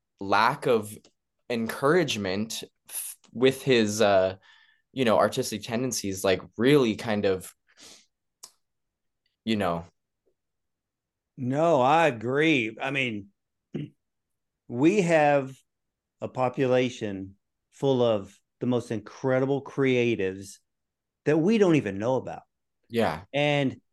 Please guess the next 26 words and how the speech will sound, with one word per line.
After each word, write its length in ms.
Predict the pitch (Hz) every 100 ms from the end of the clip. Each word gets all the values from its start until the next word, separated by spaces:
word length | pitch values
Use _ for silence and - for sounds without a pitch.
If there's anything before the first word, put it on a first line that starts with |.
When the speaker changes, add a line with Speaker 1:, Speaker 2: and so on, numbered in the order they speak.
| _ _ _ _
Speaker 2:
a 100 | 117
lot 280 | 117 110 123
of 40 |
them 180 | 131 156
live 180 | 151 151
in 80 | 147
their 160 | 147
own 180 | 147 147
world. 460 | 131 131 147 180 139
You 100 | 127
know, 160 | 127 120
I've 220 | 123 123
talked 300 | 143 143 139
to 80 | 120
filmmakers 680 | 151 143 139 135 139 156
who, 280 | 151 123 110 - _ _ _ _ _ -
who 340 | 143 139 135
as 300 | 151 151 147
teenagers 920 | - 151 151 147 147 143 160 165 147 - _
spent 400 | - 156 139 -
time 380 | 123 143 156
alone 800 | 147 123 131 135 151 156 160 156 147 _ _
creating 880 | - - 139 147 151 151 156 151 151
scripts 920 | - - - 139 147 165 165 - -
and, 380 | 131 123 110 113 104 _ _ -
uh, 340 | 120 127 113